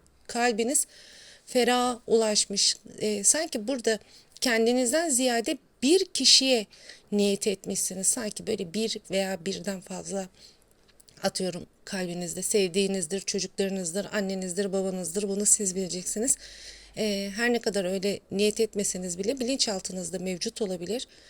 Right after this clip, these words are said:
Kalbinizde bir kişi var. Böyle, e, onun için üzülüyorsunuz, sanki dua ediyorsunuz. Hani bir şeylerin olmasını istiyorsunuz. Ve niye istiyorsanız gerçekten sanki böyle üç vade içerisinde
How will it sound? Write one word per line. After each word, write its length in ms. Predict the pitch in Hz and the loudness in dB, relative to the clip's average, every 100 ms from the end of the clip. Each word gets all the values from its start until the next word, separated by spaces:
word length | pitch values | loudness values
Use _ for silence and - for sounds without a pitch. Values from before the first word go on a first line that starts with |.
| - - _ | -20 -20 _
Kalbinizde 760 | - 220 202 214 233 196 262 247 - - - - | 0 2 2 2 0 0 0 -2 -8 -20 -20 -8
bir 400 | 180 247 262 254 | 0 2 2 0
kişi 480 | - 240 - 254 233 - | -2 4 4 4 0 -2
var. 340 | 196 196 185 175 - - _ _ - | -2 -2 -4 -8 -14 -18 _ _ 0
Böyle, 320 | 202 196 190 | 2 2 -2
e, 380 | - 190 190 185 | -4 -4 -4 -4
onun 240 | - 220 | 0 2
için 300 | 220 240 214 214 | 2 2 2 -2
üzülüyorsunuz, 640 | 196 202 233 240 226 233 | -2 2 4 4 0 -2
sanki 500 | - 220 202 208 151 | -2 -2 -4 -6 -2
dua 260 | 196 202 | 0 2
ediyorsunuz. 680 | 202 196 202 - 196 208 - | 2 0 -2 -2 -2 -2 -2
Hani 220 | - 202 180 | -2 -2 0
bir 100 | 202 | 4
şeylerin 460 | - 202 190 185 | 4 4 -2 -4
olmasını 480 | 185 180 190 - 190 | -4 -2 0 0 2
istiyorsunuz. 640 | 220 - 226 - 226 - - - - - - _ | 0 2 0 0 0 -2 -4 -18 -20 -20 -20 _
Ve 320 | 220 226 226 214 190 | 4 4 4 -2 -2
niye 360 | 190 196 240 | 0 2 4
istiyorsanız 720 | 285 - 214 208 208 220 220 | 4 4 2 0 0 0 0
gerçekten 640 | 202 220 214 196 - 202 208 - - - | 2 2 0 -2 -4 -6 -6 -16 -16 -6
sanki 440 | - 262 240 202 | -2 -2 0 0
böyle 260 | 226 214 185 - | 2 0 -2 -2
üç 280 | 269 - | -2 0
vade 340 | 233 214 202 202 | 0 0 -2 -4
içerisinde 800 | - - 226 214 208 208 196 220 | -2 0 0 0 -2 -2 -4 -6